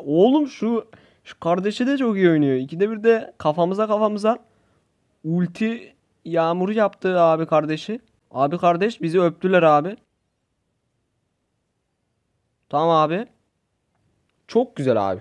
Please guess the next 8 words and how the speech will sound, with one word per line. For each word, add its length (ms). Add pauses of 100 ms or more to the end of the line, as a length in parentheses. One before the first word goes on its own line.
Güzel 240
maçtı. 400
Elimize 500
kolumuza 400
sağlık. 400 (360)
Otuz 360
dörde 260
otuz. 420